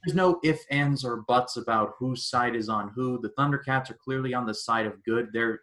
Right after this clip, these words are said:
they shout at the top of their lungs, Thunder, thunder, thunder, Thundercats,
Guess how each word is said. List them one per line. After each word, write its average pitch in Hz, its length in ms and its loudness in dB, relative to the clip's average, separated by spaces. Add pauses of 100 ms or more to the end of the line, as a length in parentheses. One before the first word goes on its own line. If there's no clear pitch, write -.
they 107 100 -6
shout 120 300 -2
at 113 80 -4
the 107 140 -16
top 113 160 0
of 110 60 -6
their 107 120 -2
lungs, 110 440 -4 (360)
Thunder, 127 600 4 (380)
thunder, 147 680 6 (320)
thunder, 160 760 6 (300)
Thundercats, - 1040 4